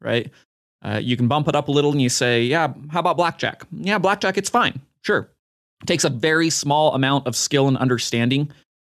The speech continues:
Just you master the basics and then you can't really do much from there. And the rest of it, it's just all about luck, you know, and you can keep bumping up.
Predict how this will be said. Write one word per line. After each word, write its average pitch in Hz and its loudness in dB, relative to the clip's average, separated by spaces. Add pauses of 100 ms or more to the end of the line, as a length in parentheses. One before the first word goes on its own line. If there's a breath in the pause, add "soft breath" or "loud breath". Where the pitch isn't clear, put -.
(380)
Just - -4
you 113 -4
master 131 0
the 113 -6
basics 135 0
and 117 0
then 113 2
you 113 0
can't - -2
really 117 0
do 117 0
much 117 -2
from - -4
there. 127 0 (520)
And 110 -4
the 107 -2
rest 117 -2
of 123 -2
it, 120 0
it's - -10
just - -6 (260)
all 117 -4
about 113 -2 (120)
luck, - -4
you 110 -6
know, 117 0
and 139 4
you 170 2
can 156 2
keep - -2
bumping 151 0
up. - -6